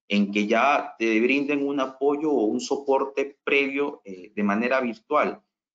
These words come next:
¿no? Entonces, digamos, si usted llama al, al call center y el call center le asigna un técnico, pues obviamente el técnico viene y le dice, eh, "Mira, ¿me puedes, este, mos-, enviar una foto? Mira, hagamos una videollamada para, este,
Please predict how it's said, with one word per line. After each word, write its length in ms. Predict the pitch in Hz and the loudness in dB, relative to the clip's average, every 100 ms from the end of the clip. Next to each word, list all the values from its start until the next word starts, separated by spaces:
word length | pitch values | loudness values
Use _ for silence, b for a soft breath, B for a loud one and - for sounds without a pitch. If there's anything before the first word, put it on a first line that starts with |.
| - | -6
¿no? 220 | 101 117 | -2 -2
Entonces, 400 | 110 104 104 110 | 0 -2 -2 -2
digamos, 500 | 107 107 107 110 - | -2 0 0 -2 -4
si 80 | 107 | -6
usted 300 | 104 113 113 | -4 -2 0
llama 400 | 123 123 127 127 | 0 2 2 2
al, 480 | 101 101 98 87 - | 0 0 -2 -4 -6
al 220 | 87 92 | -8 -6
call 200 | 110 117 | -2 -2
center 440 | - 135 123 127 123 | 0 -2 -2 0 0
y 60 | |
el 140 | 101 - | 0 0
call 140 | 107 | -2
center 320 | 120 113 117 | -2 -4 -2
le 80 | 101 | -2
asigna 340 | 98 107 113 117 | 0 -2 -2 -4
un 180 | 120 | -8
técnico, 500 | - 120 117 117 - | -2 -2 -2 -6 -6
pues 180 | - 98 | -2 0
obviamente 460 | 98 131 143 143 143 | 0 0 0 -2 -4
el 120 | - | -4
técnico 380 | 113 123 120 113 | -2 -2 -2 -2
viene 240 | 120 123 | -2 -2
y 60 | 113 | 0
le 100 | 98 | 0
dice, 360 | 113 113 127 _ _ _ _ _ _ | -2 -4 -6 _ _ _ _ _ _
eh, 380 | 98 95 95 - | -2 0 0 0
"Mira, 240 | 107 117 | 0 2
¿me 140 | 127 101 | 2 0
puedes, 420 | 92 95 104 107 | 0 4 4 2
este, 580 | 135 - 117 110 104 95 | -4 -4 0 2 2 0
mos-, 300 | 95 98 - | -2 -8 -8
enviar 260 | 104 101 107 | -2 0 0
una 160 | 117 | -2
foto? 380 | 113 131 131 123 | 0 -2 0 -2
Mira, 400 | 113 117 117 - | 0 2 2 2
hagamos 460 | 95 - 104 110 - | -2 0 -2 -2 -4
una 120 | 123 | -2
videollamada 800 | 127 110 98 98 120 123 127 - | 0 0 0 0 0 0 -2 -2
para, 380 | 104 104 113 107 | -2 0 0 0
este, 500 | 101 - 87 82 | -2 -6 -12 -18